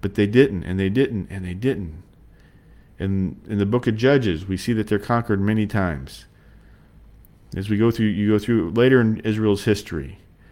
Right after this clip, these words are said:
the northern kingdom's conquered by Isra-, by the Assyrians and destroyed. The southern kingdom's a-, attacked by the Babylonians and destroyed. After Jesus came in, they, most of the people didn't listen. The leadership didn't listen.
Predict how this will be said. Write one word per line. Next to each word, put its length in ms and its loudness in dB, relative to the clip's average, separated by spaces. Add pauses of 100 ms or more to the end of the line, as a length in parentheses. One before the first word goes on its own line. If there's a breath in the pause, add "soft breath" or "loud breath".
(400 soft breath)
the 80 -4
northern 300 4
kingdom's 380 -2
conquered 420 -2
by 120 2
Isra-, 460 -2
by 120 2
the 140 2
Assyrians 800 -2
and 80 -4
destroyed. 680 -2 (680 loud breath)
The 60 -12
southern 280 2
kingdom's 440 -2
a-, 160 -8 (420)
attacked 440 -6
by 80 2
the 80 2
Babylonians 760 0
and 80 -4
destroyed. 580 -6 (760 loud breath)
After 280 0
Jesus 400 4
came 300 -2
in, 100 -4
they, 120 -2
most 440 2
of 60 -4
the 100 -2
people 340 -2
didn't 460 0
listen. 440 -4 (560 soft breath)
The 100 -4
leadership 580 0
didn't 400 0
listen. 480 -4